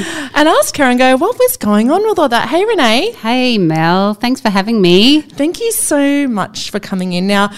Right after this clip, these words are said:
Speaker 1: now, again, we first met eight years ago, and, and you were doing energy healing, and now you do so much more than that.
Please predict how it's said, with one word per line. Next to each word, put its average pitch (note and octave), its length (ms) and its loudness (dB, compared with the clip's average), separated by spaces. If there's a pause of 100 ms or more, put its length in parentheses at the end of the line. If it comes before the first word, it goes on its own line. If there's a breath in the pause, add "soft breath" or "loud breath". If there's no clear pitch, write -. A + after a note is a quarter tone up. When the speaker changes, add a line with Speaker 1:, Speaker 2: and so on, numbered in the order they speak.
(260 loud breath)
Speaker 1:
now, A3+ 460 -2 (100)
again, A3+ 240 -2
we A#3+ 100 2
first C#4 320 -2
met B3 200 -2
eight F#3+ 140 -6
years F#3 180 -2
ago, F3 500 -8
and, F3 260 -8
and F#3+ 160 -2
you G3 120 -2
were G3 80 -2
doing F3+ 260 -2
energy F3+ 320 -2
healing, E3 400 -4
and F#3 140 0
now G#3 140 2
you G#3+ 180 0
do F#3+ 120 -2
so F3+ 160 -4
much - 220 -8
more D#3+ 140 -2
than D3+ 140 -6
that. - 200 -8